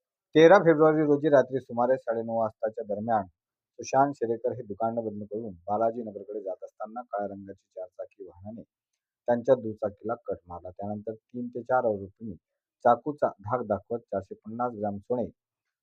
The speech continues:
व एक लाख सत्तर हजार रुपये रोख अशी बॅग लंपास केली होती. प्राथमिक तपासात एकूण सुमारे छत्तीस पूर्णांक सदोतीस लाखांचा मुद्देमाल चोरीला गेल्याचे स्पष्ट झाले. आयुक्त या-, ओला यांनी सांगितले की गाडगेनगर पोलीस ठाण्यात गुन्हा दाखल होताच बारा विशेष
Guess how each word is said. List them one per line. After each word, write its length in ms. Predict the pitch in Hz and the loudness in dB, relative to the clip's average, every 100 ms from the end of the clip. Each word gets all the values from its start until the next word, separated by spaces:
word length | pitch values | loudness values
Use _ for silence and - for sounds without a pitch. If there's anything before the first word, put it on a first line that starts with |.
| - | -8
व 80 | 98 | -2
एक 200 | 131 135 | 0 0
लाख 180 | 123 127 | 0 0
सत्तर 340 | - 104 135 | -2 -6 -4
हजार 260 | 113 98 110 | -2 0 0
रुपये 280 | 104 110 - | 0 -4 -4
रोख 420 | - 95 131 123 - _ _ | -8 -4 -2 -2 -4 _ _
अशी 140 | 104 107 | -16 -8
बॅग 280 | 92 110 104 | -2 0 -2
लंपास 340 | 95 87 98 - | -6 -8 -12 -12
केली 200 | 90 87 | -18 -18
होती. 200 | - - _ _ _ _ _ _ | -20 -20 _ _ _ _ _ _
प्राथमिक 380 | 127 127 151 170 151 | 4 4 -2 0 2
तपासात 360 | 135 131 156 139 | 4 2 0 -4
एकूण 220 | 113 131 | -8 -10
सुमारे 440 | 120 113 117 120 143 _ _ _ - | -8 0 2 2 -2 _ _ _ -6
छत्तीस 280 | 127 160 147 | -4 -6 -8
पूर्णांक 400 | 131 123 123 123 | -2 0 0 -2
सदोतीस 380 | - 113 113 135 131 | -8 -8 -10 -10 -6
लाखांचा 460 | 95 104 104 - | -6 -6 -10 -8
मुद्देमाल 500 | 107 98 104 127 98 | -10 -8 -4 0 0
चोरीला 440 | 87 _ 107 101 107 | -2 _ -4 -2 -4
गेल्याचे 340 | 98 98 - | -6 -12 -14
स्पष्ट 400 | _ 85 - 90 | _ -16 -16 -16
झाले. 160 | 87 90 - _ _ _ _ _ _ 143 | -16 -16 -20 _ _ _ _ _ _ 6
आयुक्त 300 | 165 170 180 165 | 6 6 8 8
या-, 120 | 170 - - | 8 2 0
ओला 260 | 147 165 160 | 4 8 8
यांनी 240 | 143 143 | 6 2
सांगितले 400 | 127 123 131 131 | -4 -6 -4 -6
की 200 | 131 135 | -6 -2
गाडगेनगर 460 | 110 117 127 127 131 | 0 2 0 0 -2
पोलीस 260 | 131 127 | -2 -10
ठाण्यात 280 | - 110 120 | -6 -4 -2
गुन्हा 260 | 110 107 107 | -4 -4 -2
दाखल 260 | 98 104 | -4 -4
होताच 320 | 104 104 123 120 | -6 -2 -4 -4
बारा 380 | 98 101 110 120 | -2 0 2 0
विशेष 400 | 101 - 135 | -2 -10 -10